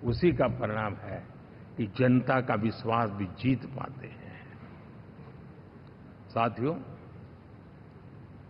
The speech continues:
हमने दो हज़ार चौबीस में जिस टीम भावना से काम किया है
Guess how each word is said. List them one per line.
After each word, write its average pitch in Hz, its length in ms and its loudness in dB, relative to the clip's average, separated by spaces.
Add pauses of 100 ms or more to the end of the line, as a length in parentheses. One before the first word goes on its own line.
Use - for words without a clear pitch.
(840)
हमने 269 280 12
दो 262 180 12
हज़ार 262 260 10
चौबीस 285 460 8
में - 380 -12 (2500)
जिस 247 400 8
टीम 262 320 12
भावना 185 500 8
से 185 160 2
काम 139 340 2
किया 107 300 -6
है - 320 -10